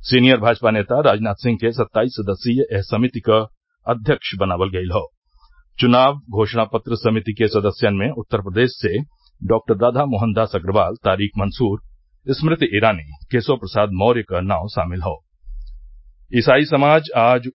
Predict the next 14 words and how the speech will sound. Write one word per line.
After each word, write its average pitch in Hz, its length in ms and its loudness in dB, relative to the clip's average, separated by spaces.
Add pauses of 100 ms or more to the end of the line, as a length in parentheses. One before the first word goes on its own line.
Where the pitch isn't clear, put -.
ईस्टर 151 400 0
का 117 200 2
पर्व 104 380 -2
धूमधाम 104 460 2
से 101 160 -4
मना 95 200 0
रहल 92 240 -4
हो। 98 180 -4 (280)
यह 101 100 0
मौका 107 280 2
पर 127 180 0
प्रदेश 101 360 0
का 110 140 0
करीब 101 360 0